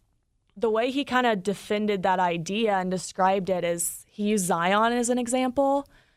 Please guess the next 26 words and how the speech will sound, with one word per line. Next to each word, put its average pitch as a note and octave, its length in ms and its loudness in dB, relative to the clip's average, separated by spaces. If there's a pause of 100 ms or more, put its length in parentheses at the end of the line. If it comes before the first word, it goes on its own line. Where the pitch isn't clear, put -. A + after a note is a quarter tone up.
(460)
And A#3+ 100 2
what A#3+ 120 2
he A#3+ 100 2
was G#3+ 140 2
saying C#4+ 380 2
is, G#3 260 2
you A3 80 2
know, F#3 420 2 (1200)
people D4+ 480 0
argued A3 380 0
with F#3 140 0
Zion F3+ 720 2
that F3 460 -2
Duke G#3+ 480 -2
was F#3+ 180 -2
benefiting F3+ 880 -2 (1040)
from G3 540 -2 (200)
Zion F#3 580 0
more F#3 180 2
than F3+ 180 -2
Zion F3 520 0
was E3+ 140 -2
benefiting E3 460 -6
while D#3+ 200 -2
at - 80 -4
Duke. - 360 -6